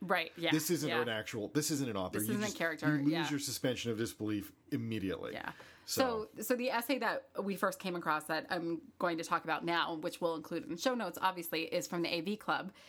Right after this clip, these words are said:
Speaker 1: and it's called Friends from College Takes on Y A for Some Reason.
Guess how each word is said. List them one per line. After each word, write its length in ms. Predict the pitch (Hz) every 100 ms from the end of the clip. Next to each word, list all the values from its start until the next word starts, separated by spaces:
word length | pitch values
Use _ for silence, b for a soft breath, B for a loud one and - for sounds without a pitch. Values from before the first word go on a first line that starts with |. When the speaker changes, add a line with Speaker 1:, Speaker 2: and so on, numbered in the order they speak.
| B
Speaker 1:
and 80 | -
it's 140 | 196 -
called 460 | 220 190 185 175 180
Friends 280 | - 240 285
from 160 | 302
College 440 | 285 226 180 165 -
Takes 260 | 196 190
on 160 | 208 190
Y 140 | 175 170
A 160 | 165
for 160 | 165 170
Some 240 | - 156
Reason. 420 | 143 92 - -